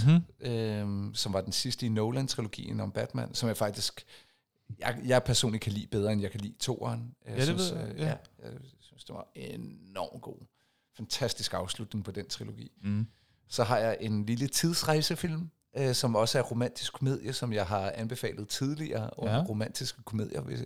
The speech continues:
Speaker 2: øh, eller tidsrejsefilm, eller begge dele.
Speaker 1: Ja.
Speaker 2: Og den hedder About Time.
Speaker 1: Åh ja, den har du
Speaker 2: Ah,
Speaker 1: snakket
Speaker 2: den
Speaker 1: om.
Speaker 2: er helt fantastisk.
Speaker 1: Ja, den vil jeg stadig gerne se, ja.
Speaker 2: Og så har jeg stadigvæk en, en sci-fi film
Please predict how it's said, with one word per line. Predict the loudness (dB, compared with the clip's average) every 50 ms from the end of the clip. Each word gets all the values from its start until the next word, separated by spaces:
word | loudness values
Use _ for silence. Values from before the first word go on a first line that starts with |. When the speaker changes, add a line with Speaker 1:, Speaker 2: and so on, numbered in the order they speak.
| -6
Speaker 2:
øh, | -6 -8 -8 -4 -2
eller | 2 4 4 4
tidsrejsefilm, | 4 4 2 2 2 4 4 4 4 2 0 0 0 0 0 0 -2 -4 -2 2 2
eller | 4 6 6 6
begge | 6 4 2 0 0 -2
dele. | -2 -2 -2 -4 -4 -2 2
Speaker 1:
Ja. | 2 2 2 2 -2 -6 _ _ _ _
Speaker 2:
Og | -2 2
den | 4 6 6
hedder | 6 6 4 2
About | 0 -2 0 2 2 2 2 2 -2 -6 -12 -12 _ -4
Time. | -2 -2 0 0 -2 -2 0 2 4
Speaker 1:
Åh | 6 6 6 4
ja, | 4 2 0 2
den | 2 4
har | 4 4 2
du | 2
Speaker 2:
Ah, | 0 2
Speaker 1:
snakket | 2 4 4 4
Speaker 2:
den | 4 4
Speaker 1:
om. | 2
Speaker 2:
er | 2
helt | -2 -6 -8 -8
fantastisk. | -10 -10 -10 -10 -12 -14 -14 -6 -2 0
Speaker 1:
Ja, | 0 0 0 -2
den | 0 2 4
vil | 4 4
jeg | 4 2 0
stadig | -2 -2 0 0
gerne | 0 -2 -4 -2
se, | -4 -4 -4 -4 -4
ja. | 0
Speaker 2:
Og | 4
så | 6 8
har | 8 8
jeg | 6 6
stadigvæk | 4 4 4 4 2 2
en, | 2 4 4 2 2 0 -2
en | 2 4
sci-fi | 4 6 6 6 6 6 6 6 4 4 4
film | 2 -2 -4 -4 -4 -6 -8